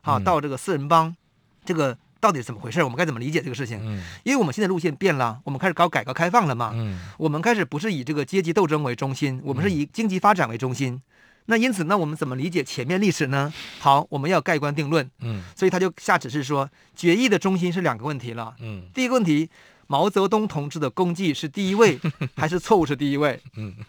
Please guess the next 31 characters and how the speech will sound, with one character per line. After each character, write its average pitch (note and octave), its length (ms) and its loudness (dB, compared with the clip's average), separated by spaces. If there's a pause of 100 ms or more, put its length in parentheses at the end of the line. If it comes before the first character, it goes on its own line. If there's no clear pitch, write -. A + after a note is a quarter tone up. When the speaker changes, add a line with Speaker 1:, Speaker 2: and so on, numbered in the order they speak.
Speaker 1:
哎， C3 220 2
他， D3+ 120 0
你 C#3 120 -2
看 E3 100 2
这 - 80 4
个 F3 60 4
无 D#3+ 80 2
法 D3+ 120 6
回 B2 160 -2
避 D#3+ 140 0
的 B2+ 160 0
哈。 C3 180 4 (220)
Speaker 2:
<laughs> - 260 -20
Speaker 1:
第 A#3 80 4
二 C4+ 120 8
个 G#3+ 80 4
是 G3 120 0
说， G3 240 4 (320)
这 G3+ 80 -4
个 E3+ 140 0
建 A3+ 220 2
国 C#3+ 120 -2
这 D#3 80 -2
个 D3+ 160 0
三 G3 220 0
十 E3+ 80 -2
二 F3+ 100 4
年 C3 140 -2
当 C#3+ 160 -2
中 C#3 220 -2
哈， C#3 260 2